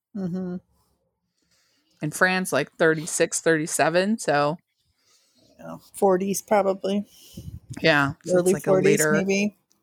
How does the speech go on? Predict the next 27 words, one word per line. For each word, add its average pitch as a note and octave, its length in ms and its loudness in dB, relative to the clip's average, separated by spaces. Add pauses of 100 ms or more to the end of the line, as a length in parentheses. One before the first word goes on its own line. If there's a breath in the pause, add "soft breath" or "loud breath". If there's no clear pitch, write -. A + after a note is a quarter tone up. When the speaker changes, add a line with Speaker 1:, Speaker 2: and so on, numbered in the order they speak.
(800 loud breath)
Speaker 2:
Yeah. D3+ 440 4 (200)
Speaker 1:
<clears throat> G#3+ 440 2
Speaker 2:
So, D3 500 -6 (1500 soft breath)
but, E3+ 200 4
uh, E3 500 4 (800)
uh, D#3 280 -6
so F3+ 520 2
then A#3+ 460 0
the G#3+ 120 2
next G#3 720 -2
scene F#3 960 -4
we F3+ 220 -2
get E3+ 400 4
is D#3+ 320 0 (300)
them E3+ 240 2
saying E3 300 -2
goodbye D#3 500 2
to D#3+ 100 -6
Brighton D3+ 480 -4
and D#3 140 -4
Maggie D3+ 760 -2 (520 soft breath)
and D#3+ 140 2
Michael. D3 760 2 (320)
They're D#3 100 -2
going D3+ 220 0
to, D3 560 0
uh, D3 280 2